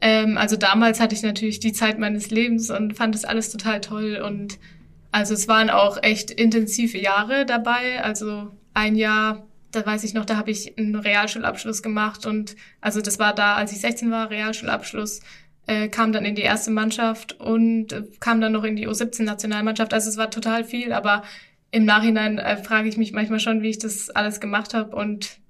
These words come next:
hab auch im Nachhinein erst so realisiert, was das vielleicht für meine Eltern so bedeutet hat. Aber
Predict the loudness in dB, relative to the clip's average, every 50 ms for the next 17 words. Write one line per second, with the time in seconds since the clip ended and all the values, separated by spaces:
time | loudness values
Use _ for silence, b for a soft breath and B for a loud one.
0 | _ 0 0 0 0 -4 -2 0 2 4 4 6 6 6 6 6 6 4 4 4
1 | 4 2 2 2 0 0 0 -2 0 0 0 2 2 0 0 -2 -2 0 2 0
2 | 0 0 -4 -2 0 2 2 2 2 0 0 0 0 2 2 2 2 2 0 0
3 | -2 -4 -6 -6 -6 -6 -6 -4 -6 -4 -2 -2 -2 -2 B B B B B B
4 | B 2 2 2 4 4 4 4 4 2 0 -10 -16